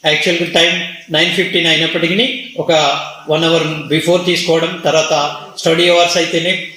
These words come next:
ఏడు, ఏడున్నర వరకు రెడ్, ఆ, లెడ్ బల్బ్స్ అరేంజ్ చేసి పిల్లల్ని చదివించడం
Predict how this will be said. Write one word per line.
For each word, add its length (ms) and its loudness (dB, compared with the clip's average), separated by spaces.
ఏడు, 240 2
ఏడున్నర 480 2
వరకు 440 0
రెడ్, 240 2
ఆ, 460 2
లెడ్ 220 4
బల్బ్స్ 500 0
అరేంజ్ 300 2
చేసి 400 0
పిల్లల్ని 260 2
చదివించడం 640 -2